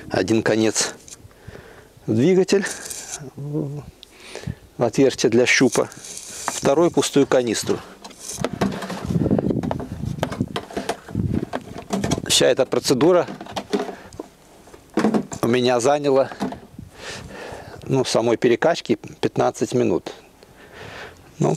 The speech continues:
примерно за один качок насосом перекачивается сто миллилитров масла. Ну, щас я это делать не буду.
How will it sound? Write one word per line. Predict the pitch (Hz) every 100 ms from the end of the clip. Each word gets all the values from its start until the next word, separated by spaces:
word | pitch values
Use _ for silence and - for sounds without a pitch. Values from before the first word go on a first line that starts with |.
| -
примерно | - 113 131 120 123 113 - - - - - -
за | 117 110 110
один | 110 113 113 - - - 95 -
качок | - 101 120 -
насосом | 107 - 151 - 120 _ - - - - - _ _ _ _ -
перекачивается | 104 - 123 113 117 104 - 110 107 _ _ _ _ _ _ - - - -
сто | - - - 113 101 - - _ _ -
миллилитров | 117 110 113 104 - 110
масла. | 104 87 - - -
Ну, | 135
щас | - 120 -
я |
это | - 113
делать | 107 110 104
не | 131
буду. | 165 220 196